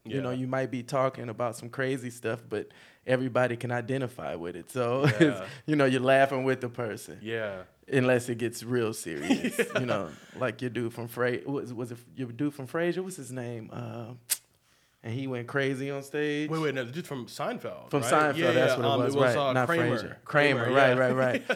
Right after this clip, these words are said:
Speaker 1: That's why I
Speaker 2: Jesus
Speaker 1: said
Speaker 2: Christ.
Speaker 1: Frasier, Kramer.
Speaker 2: <laughs> Yeah, no, he, um,
Speaker 1: I don't know.
Speaker 2: yeah, he just, he, yeah, like, like, once it, like, stops being comedy and just turns some personal thing, yeah,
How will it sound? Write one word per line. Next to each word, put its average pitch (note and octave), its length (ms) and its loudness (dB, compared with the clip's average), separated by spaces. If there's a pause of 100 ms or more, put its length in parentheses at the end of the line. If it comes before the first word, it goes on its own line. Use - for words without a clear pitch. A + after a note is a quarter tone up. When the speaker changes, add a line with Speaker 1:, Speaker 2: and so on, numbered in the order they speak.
Speaker 1:
That's D3 240 4
why C3 140 8
I - 20 6
Speaker 2:
Jesus B2 100 2
Speaker 1:
said B2 220 0
Speaker 2:
Christ. B2+ 280 2
Speaker 1:
Frasier, D#3+ 120 2
Kramer. F#3 960 0
Speaker 2:
<laughs> - 400 -12
Yeah, C3+ 240 4
no, C3+ 200 2
he, D#3+ 260 -2
um, C3 80 4
Speaker 1:
I A#2 120 2
don't G#2+ 220 -6
know. G#2 100 -16
Speaker 2:
yeah, A2+ 260 -4
he B2 120 -10
just, C3 260 -10
he, A#2+ 140 -8 (260)
yeah, G#2+ 220 -6
like, G2 180 -8
like, B2+ 200 -6
once D3+ 240 0
it, C#3 100 -4
like, A2 180 -6
stops G#2+ 440 -8
being G#2 320 -12
comedy G2+ 400 -14
and F#2+ 80 -20
just G2+ 200 -20
turns G#2 280 -12
some G2 340 -14
personal G#2 680 -12 (460)
thing, G#2 320 -8
yeah, G#2 320 -6